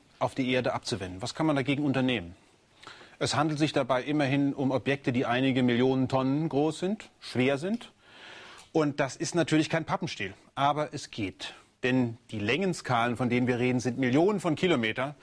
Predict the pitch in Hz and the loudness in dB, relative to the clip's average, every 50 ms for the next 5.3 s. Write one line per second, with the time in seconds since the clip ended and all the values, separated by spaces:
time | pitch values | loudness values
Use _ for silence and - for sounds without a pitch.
0 | - - - - - - - - _ _ - 117 101 - - - 143 160 190 185 | -20 -20 -20 -20 -20 -20 -20 -20 _ _ -6 -6 -6 -2 0 2 2 2 2 0
1 | - - - 156 139 147 156 147 - 151 139 127 139 139 143 127 131 127 123 135 | -4 -4 -2 -2 0 0 -2 -2 -2 -2 0 2 2 2 4 2 2 2 2 0
2 | 135 131 135 120 127 120 104 110 143 160 165 147 147 143 135 - 131 123 123 131 | 0 0 -2 -2 -2 -2 0 0 2 2 2 2 2 0 0 0 0 0 2 0
3 | 131 127 131 143 131 135 120 113 117 131 151 160 143 - 127 127 120 - - 110 | 0 -2 -2 -2 0 0 0 0 0 0 0 0 0 0 0 -2 -2 -4 -6 -6
4 | 120 104 - 107 120 139 135 127 120 104 98 - 120 123 131 - 113 101 95 95 | -6 -6 -4 -2 -2 0 0 0 -2 -4 -2 0 0 0 0 0 -2 -2 -2 -4
5 | 90 92 90 90 101 127 | -6 -6 -4 -4 -6 -8